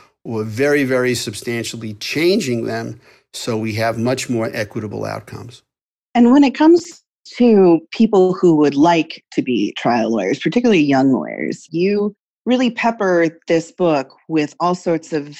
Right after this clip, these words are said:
Speaker 2: very practical pieces of advice about actually being a trial lawyer. Uh, you know,
Speaker 1: Sure.
Speaker 2: how do you build your summation? How do you, you know, connect with the jury? All sorts of little bits of advice that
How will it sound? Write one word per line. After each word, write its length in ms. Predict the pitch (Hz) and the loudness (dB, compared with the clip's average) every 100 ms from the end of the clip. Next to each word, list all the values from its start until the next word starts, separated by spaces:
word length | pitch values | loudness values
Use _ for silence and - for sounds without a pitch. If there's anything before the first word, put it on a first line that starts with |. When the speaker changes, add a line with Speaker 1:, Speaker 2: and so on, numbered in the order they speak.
| - | 0
Speaker 2:
very 260 | 190 208 196 - | 0 0 -6 -8
practical 540 | 247 226 220 - 190 | -4 -4 -8 -6 -4
pieces 480 | 185 - 185 175 147 | -4 -2 -2 -2 -6
of 80 | 147 | -4
advice 640 | 143 139 147 127 120 - - | -4 -2 0 -2 -6 -10 -8
about 600 | 147 156 160 147 143 135 - _ _ _ _ _ _ _ | -4 -2 0 -2 -4 -10 -16 _ _ _ _ _ _ _
actually 760 | 156 151 - 151 143 139 135 _ _ _ _ _ | -6 -6 -6 -8 -6 -8 -10 _ _ _ _ _
being 300 | 175 165 156 | -2 0 -2
a 60 | |
trial 420 | 151 - 139 139 139 | -6 -6 -4 -4 -4
lawyer. 560 | 214 175 139 135 113 - | -2 -2 -2 -8 -12 -12
Uh, 140 | 143 107 | -14 -12
you 160 | - | -10
know, 60 | 127 | -8
Speaker 1:
Sure. 280 | - 131 110 | -6 -4 -2
Speaker 2:
how 80 | |
do 80 | 131 | -2
you 140 | 135 139 | -2 -2
build 240 | 151 156 | -2 2
your 140 | 175 | 0
summation? 540 | 170 240 220 170 - 123 | 0 0 2 0 -4 -10
How 180 | 127 123 | -10 -8
do 80 | |
you, 220 | 123 123 135 _ - - _ | -6 -6 -6 _ -20 -20 _
you 120 | 156 | -8
know, 60 | |
connect 220 | 139 170 - | -6 -8 -8
with 100 | 180 | -6
the 40 | |
jury? 240 | 185 147 | -2 0
All 180 | 127 147 | 0 -2
sorts 220 | 175 175 | -2 -6
of 80 | 160 | -6
little 340 | 143 135 135 139 _ _ _ 156 | -6 -6 -8 -12 _ _ _ -6
bits 220 | 175 165 | -4 -4
of 100 | 147 | -8
advice 500 | 139 139 120 135 - - | -6 -4 -4 -6 -12 -8
that 180 | 139 | -8